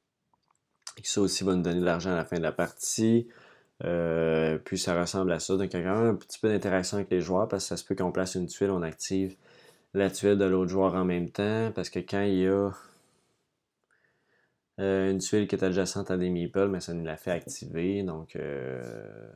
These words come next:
c'est un peu ce, ce principe-là de jeu, euh, qui, euh, se retrouve. Donc, on place tout le temps une tuile.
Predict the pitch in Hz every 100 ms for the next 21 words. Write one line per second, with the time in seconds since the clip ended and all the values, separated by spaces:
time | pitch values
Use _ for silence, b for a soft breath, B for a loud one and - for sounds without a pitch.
0 | 55 - - 85 - 107 - 92 - 92
1 | - 107 104 - 101 - 104 98 90 92
2 | 98 B B B B B 165 80 78 78
3 | 78 76 73 73 - - - 98 98 95
4 | 85 80 - 92 85 - 95 95 92 82
5 | 85 85 92 - - 104 95 90 - 95
6 | 98 101 101 98